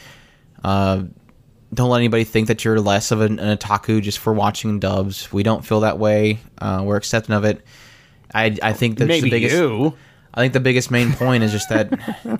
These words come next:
Speaker 1: <laughs> you're gonna be very limited on what you can get, and especially with, I mean, you're missing out on the simulcasts that are going on.
Speaker 2: I take, take a couple of shows that you already like. You know that you're going to enjoy it.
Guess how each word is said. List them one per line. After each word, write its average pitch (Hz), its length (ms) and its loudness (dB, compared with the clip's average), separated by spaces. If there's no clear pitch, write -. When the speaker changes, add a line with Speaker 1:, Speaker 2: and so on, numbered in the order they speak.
Speaker 1:
<laughs> - 120 -8
you're 113 200 2
gonna 120 200 2
be 120 100 4
very 110 240 2
limited 104 300 2
on 98 100 0
what 101 220 -4
you 101 100 -4
can 98 120 -2
get, 98 260 2
and 98 80 -4
especially 113 580 0
with, 101 320 -2
I 85 80 -2
mean, 120 160 2
you're 131 120 2
missing 131 300 0
out 110 140 4
on 101 80 0
the 101 60 -6
simulcasts 101 720 0
that 104 100 -2
are 98 60 -2
going 98 260 0
on. 95 380 -2
Speaker 2:
I 165 60 -4
take, 233 340 -2
take 208 240 0
a 240 60 0
couple 208 340 2
of 185 140 0
shows 170 300 0
that 175 80 2
you 151 240 0
already 147 280 2
like. 120 560 0
You 113 140 -2
know 127 200 2
that 139 100 0
you're 127 160 2
going 123 260 2
to 120 80 -2
enjoy 110 400 0
it. 107 140 -2